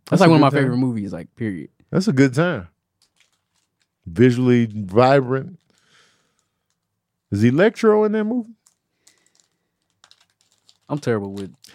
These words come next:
Speaker 1: the lore, bro. I ain't gonna lie.
Speaker 2: Somebody said in the, in the chats where they said they would watch The Green Mile. Why would you watch The Green Mile? Why, why would,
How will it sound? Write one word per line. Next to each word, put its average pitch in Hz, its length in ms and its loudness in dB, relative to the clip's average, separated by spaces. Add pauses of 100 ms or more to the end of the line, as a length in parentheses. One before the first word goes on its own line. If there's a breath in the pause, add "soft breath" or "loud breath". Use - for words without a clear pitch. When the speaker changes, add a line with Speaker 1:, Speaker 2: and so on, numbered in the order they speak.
(200 soft breath)
Speaker 1:
the 110 140 -10
lore, 104 300 -6
bro. 104 220 -10
I 107 60 -10
ain't 98 80 -10
gonna 95 120 -14
lie. 104 280 -14
Speaker 2:
Somebody 156 500 0
said 113 380 -2
in 104 160 -8
the, 98 180 -8
in 107 140 -6
the 98 100 -6
chats 117 380 0
where 107 180 0
they 139 160 2
said 110 300 0
they 113 100 2
would 107 80 2
watch 101 320 2
The 95 80 -8
Green 98 400 -2
Mile. 95 300 -2
Why 214 180 -2
would 139 220 2
you 101 120 -2
watch 95 280 -2
The 95 80 -8
Green 92 320 -6
Mile? 98 360 -14 (1500)
Why, 190 240 4
why 233 240 6
would, 277 240 0